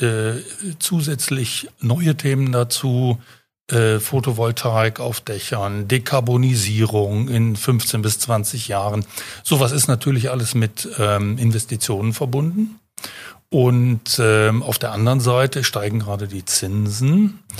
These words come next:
und die Baukosten. Und bei den Mieten müssen wir ja re-, sehr restriktiv vorgehen. So, und das sind, äh, natürlich, äh, teilweise divergierende Rahmenbedingungen. Und mit denen muss man dann jetzt in Zukunft umgehen. Aber mir ist insgesamt fürs Unternehmen nicht bange. Wir sind gut aufgestellt.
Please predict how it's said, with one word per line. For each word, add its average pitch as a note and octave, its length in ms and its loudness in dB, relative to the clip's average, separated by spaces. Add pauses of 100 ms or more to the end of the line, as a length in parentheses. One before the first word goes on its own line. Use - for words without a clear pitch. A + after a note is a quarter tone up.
(540)
und A#2+ 480 2
die A2+ 60 -6
Baukosten. C#3+ 1000 -2 (560)
Und B2 720 2
bei A2+ 180 0
den A#2 140 4
Mieten C#3+ 300 4
müssen C#3+ 280 4
wir C3+ 80 6
ja C3 180 4
re-, C3+ 380 2
sehr B2 260 2
restriktiv C3+ 480 -2
vorgehen. F#2+ 560 -10
So, G#2+ 140 -6
und G2+ 240 -8
das A#2 180 -4
sind, A#2+ 200 -4
äh, C3 380 -10
natürlich, A#2+ 540 -4
äh, A2+ 280 0 (480)
teilweise B2 460 2
divergierende A#2+ 720 4
Rahmenbedingungen. A2 840 0 (480)
Und A#2 80 -4
mit G#2+ 100 -8
denen A2+ 180 -2
muss A#2 160 -4
man A#2+ 120 -8
dann A2+ 160 0
jetzt A#2 160 -4
in A#2+ 80 -6
Zukunft A#2+ 380 -6
umgehen. A#2 420 0
Aber B2 180 2
mir D#3+ 160 4
ist D#3 80 2
insgesamt D3 500 2
fürs C3+ 200 -4
Unternehmen B2+ 420 2
nicht G2 300 -8
bange. A2 280 -4
Wir A#2+ 80 0
sind A2+ 140 -2
gut B2 180 -4
aufgestellt. A#2+ 600 -12